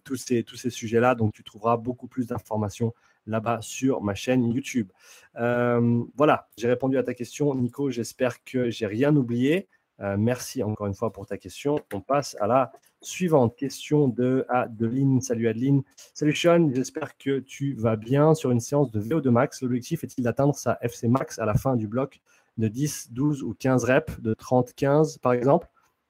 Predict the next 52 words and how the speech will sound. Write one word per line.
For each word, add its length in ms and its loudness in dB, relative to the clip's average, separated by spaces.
Ou 140 4
si 160 0
on 80 4
arrive 200 2
aux 80 2
alentours 280 2
de, 300 2
euh, 500 -2
quatre-vingt-dix 400 4
pour 140 -6
cent 160 -2
de 60 2
la 120 2
F 60 -8
C 120 -6
max, 300 -2
l'objectif 560 -2
est 60 0
rempli 500 0
et 140 -2
la 120 0
V 140 -6
O 60 -4
deux 120 -2
max 300 0
sera 200 -4
donc, 260 0
euh, 160 -4
stressée 640 4
et 140 6
améliorée 500 4
avec 260 -2
les 80 -6
répétitions 480 -6
de 80 -2
ce 140 -8
genre 220 2
de 120 0
séance. 360 -4
Merci 260 -6
d'avance 260 0
pour 160 -20
ta 100 -2
réponse. 460 -6
Donc, 260 2
euh, 160 -2
quelle 200 6
fréquence 340 2
cardiaque 360 0
est-ce 180 -4
qu'on 140 0
cherche 380 -2